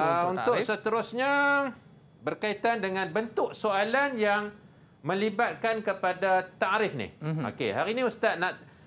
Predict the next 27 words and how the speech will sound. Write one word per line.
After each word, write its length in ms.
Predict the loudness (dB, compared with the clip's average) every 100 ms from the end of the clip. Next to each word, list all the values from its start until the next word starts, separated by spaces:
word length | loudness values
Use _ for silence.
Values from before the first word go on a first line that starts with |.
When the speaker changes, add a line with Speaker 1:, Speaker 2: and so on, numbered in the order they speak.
| -20 -4
Speaker 1:
nak 240 | 0 2
bawa, 240 | 2 0 0
nak 160 | 0
bawa 200 | 4 4 4
beberapa 480 | 2 2 2 0 0
contoh 460 | -2 -4 -2 -2
bentuk-bentuk 560 | 0 0 0 0 0 2
soalan 480 | 4 6 8 6 6
yang 160 | 4
melibatkan 560 | 4 2 2 2 0 0
kepada 320 | 0 0 0
ta'rif. 400 | 0 0 0 -2 -6 -20 -20 -20 -20 _
Okey. 400 | -6 -2 -2 -4 -14 -20 -20 -20 -20 -20 -20 -20 -20 -20 -10
Ah, 240 | -4 -2
ni 140 | -2 -4
soalan 540 | -2 0 0 2 0
yang 160 | 0 -2
pernah 320 | -2 -2 -2
naik 240 | -2 -6 -8
sebelum 400 | -8 -2 0 -2
ni. 160 | -6 -12 -20
Speaker 2:
Okey. 240 | -12 -6
Speaker 1:
Nah, 160 | -4 -6 -10 -20 -20 -20 -12
hati 400 | 0 0 0 -2
ta'rif, 560 | 0 0 2 2 0 -4 -18 -16
Speaker 2:
Mhm. 320 | -12 -8 -6
Speaker 1:
nah, 240 | -6 -6